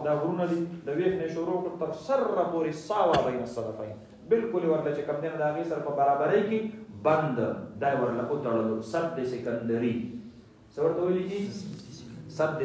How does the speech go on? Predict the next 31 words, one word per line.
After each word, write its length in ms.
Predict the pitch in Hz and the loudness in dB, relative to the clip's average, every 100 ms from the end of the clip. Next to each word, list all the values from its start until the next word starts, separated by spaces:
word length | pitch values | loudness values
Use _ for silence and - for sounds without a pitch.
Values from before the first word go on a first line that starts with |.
| 135 | -2
سکندري 500 | 127 127 120 123 131 | -2 -2 -2 -2 0
ورته 220 | 120 110 110 | 0 0 -2
ویل 280 | 107 107 101 | -4 -4 -8
کېږي. 200 | 104 104 - - - | -10 -12 -14 -18 -8
پوه 100 | 113 | -4
شولې 180 | - - - | -2 -4 -4
په 40 | 175 | -4
خبره 200 | - - | -4 -4
باندې 220 | 147 - - | -6 -8 -12
که 80 | - | -14
نه؟ 60 | - - - - | -14 -20 -20 -12
هلک 180 | 104 131 151 | -4 -4 -2
وي 100 | 151 | -4
فلانکي 320 | 135 123 - 165 | -2 -4 -4 -6
څیز 140 | 170 175 - | -6 -6 0
ته، 100 | 170 170 - - - | 0 0 -10 -14 -4
ها، 100 | 147 170 - - | -4 -2 -6 -8
دا 80 | 113 117 | -4 -4
فلانکي 360 | 127 123 123 160 | -2 -4 -2 -4
چې 80 | - - | -6 -6
کوم 100 | 135 | -6
دی، 60 | 147 | -4
نو 60 | 143 - | -8 -2
سد 220 | 180 180 131 | -2 -2 -6
سکندري 520 | 120 120 117 113 113 104 | -4 -4 -2 -2 -2 -2
جوړ 160 | 104 - | -6 -8
شو. 100 | - - - - - - 113 | -12 -16 -20 -20 -20 -12 -4
مانع 340 | 131 131 196 180 | -2 0 0 4
او 100 | 175 147 - | 4 4 2
حاجز 340 | 131 131 190 | 0 2 4
او 60 | 170 | 4